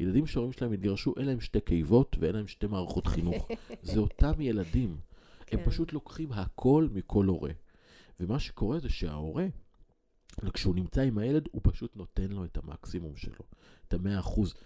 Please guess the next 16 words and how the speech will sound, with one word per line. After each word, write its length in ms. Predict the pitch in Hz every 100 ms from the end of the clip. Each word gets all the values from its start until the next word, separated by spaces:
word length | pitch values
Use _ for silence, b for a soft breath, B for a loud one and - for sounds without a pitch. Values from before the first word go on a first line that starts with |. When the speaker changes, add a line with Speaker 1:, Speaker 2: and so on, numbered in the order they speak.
| b
Speaker 1:
כי 80 | -
הוא 80 | 151
לבד 240 | 160 196 135
והוא, 240 | 147 147 -
ו-, 140 | 127 -
ואין 160 | 123 156
לנו 180 | 156
את 100 | 147
ההתערבות. 640 | 131 123 113 107 107 104 - b b b b -
זה 120 | 92
בעצם, 460 | 92 - - 95 85 90 - -
שנתן 220 | - 87
לי 60 | 90
את 120 | 90
ההשוואה 340 | 85 - 85 87
הזאת, 360 | 104 82 -